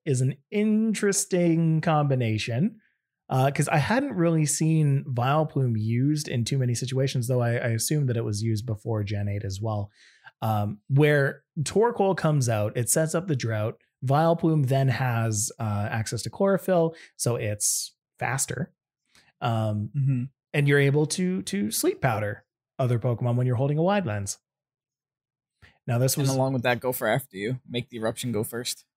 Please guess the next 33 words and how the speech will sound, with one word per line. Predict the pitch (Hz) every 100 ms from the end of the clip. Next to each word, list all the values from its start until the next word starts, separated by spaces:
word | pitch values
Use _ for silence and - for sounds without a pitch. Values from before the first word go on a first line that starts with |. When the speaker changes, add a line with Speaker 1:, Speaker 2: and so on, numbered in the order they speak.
| _ -
Speaker 1:
There | 127
you | 123
go. | 123 104 95 - _ _ - -
So | - 151 151 180
that | 139 151 220 220
part | 196 165 -
is | 151 139
the | 143
part | 143 151 147
that, | 127 127
that | 131 123 - -
escaped | 127 - 135 135
me, | 113 104 101 _ _ -
coming | 151 139
from, | 131 131 120 113 123 - -
you | 127
know, | 110
the | 113
singles | - 131 120 107
background | 113 104 120 104 139 - _ -
as, | 110 107 104 101 - -
as | 113 107
I | 98 101
do, | 98 101 - _ _ _ - -
um, | 120 117 110 104 104 107 _ _ _ _ _ _ - -
where | 147 143 139 131 131 - _ _ _ _ _ _ -
I | 147
don't | 185 175 143
know | 156 151 131 131 - -
what | 131 120 120 -
Follow | 135 139 135
Me | 127 123 120 123
and | 120